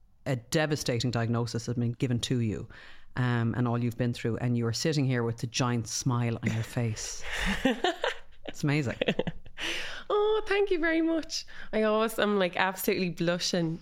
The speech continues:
Speaker 2: uh, <laughs> when people compliment me 'cause I'm just like, "No, <laughs> I'm just Lindsay." <laughs>
Speaker 1: Let's start the chat with you. At twenty years of age,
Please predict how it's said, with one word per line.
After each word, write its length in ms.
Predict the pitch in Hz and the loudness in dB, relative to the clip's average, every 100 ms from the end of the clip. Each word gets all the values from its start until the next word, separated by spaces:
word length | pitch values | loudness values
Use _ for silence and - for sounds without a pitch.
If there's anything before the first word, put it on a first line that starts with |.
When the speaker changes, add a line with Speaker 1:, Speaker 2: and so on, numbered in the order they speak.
| - | 0
Speaker 2:
uh, 240 | 208 180 240 | 2 4 6
<laughs> 40 | |
when 300 | 320 349 320 | 6 6 8
people 300 | 330 320 269 | 8 8 4
compliment 600 | 247 285 262 240 214 202 | 4 2 4 4 4 4
me 140 | 196 185 | 2 2
'cause 180 | 240 | 2
I'm 200 | 247 269 | 2 0
just 200 | 254 269 | 0 -2
like, 300 | - 247 - | -2 -2 2
"No, 480 | 262 294 320 349 359 | 2 4 4 4 4
<laughs> 40 | - | 4
I'm 160 | 339 | 4
just 180 | 330 392 | 2 2
Lindsay." 640 | 240 247 294 277 285 285 - 330 - 370 | 2 4 2 2 0 -2 2 2 2 -2
<laughs> 320 | - - - | -4 -16 -6
Speaker 1:
Let's 280 | 165 214 - | 0 0 0
start 280 | - 226 233 | 0 0 0
the 80 | 196 | -2
chat 380 | - 170 151 | 2 2 2
with 460 | 151 135 120 - - | 2 0 0 -8 -8
you. 460 | - 143 147 156 139 - | -2 2 2 2 0 -2
At 100 | - | 0
twenty 240 | 180 175 | 0 2
years 180 | 139 120 | 2 2
of 60 | |
age, 400 | 117 117 143 - | 2 2 0 -2